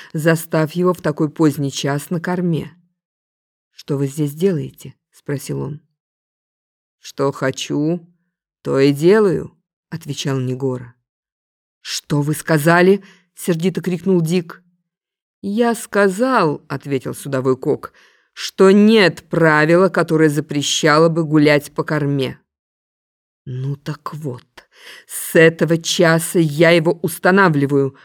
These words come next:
объявил Дик Сент. "Вам я запрещаю ходить на корму". "Вот как?"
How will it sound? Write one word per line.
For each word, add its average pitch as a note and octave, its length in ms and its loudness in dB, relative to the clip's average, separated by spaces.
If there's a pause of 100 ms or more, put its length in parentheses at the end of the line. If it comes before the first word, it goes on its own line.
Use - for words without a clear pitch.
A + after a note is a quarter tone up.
(120)
объявил B2+ 460 -6
Дик B2 200 -12
Сент. B2 420 -8 (340)
"Вам D3 600 2 (240)
я D3+ 260 2
запрещаю E3+ 800 2
ходить C3+ 460 -4
на C#3+ 100 -2
корму". C3+ 500 -2 (1160)
"Вот C3+ 500 -4
как?" - 600 -8